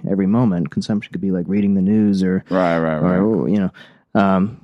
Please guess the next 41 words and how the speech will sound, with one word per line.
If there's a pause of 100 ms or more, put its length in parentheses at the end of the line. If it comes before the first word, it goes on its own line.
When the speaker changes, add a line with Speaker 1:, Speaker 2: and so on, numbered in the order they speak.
Speaker 1:
people
listening
to
your
podcast
are
engaging
in
consumption,
right?
And
so
when
you
think
about
it,
that,
like, (140)
uh, (200)
d-,
in
my
view,
like,
all, (380)
you
know, (200)
most
of
the
things
I'm
interested
in
fall
under
that
consumer
behavior
umbrella.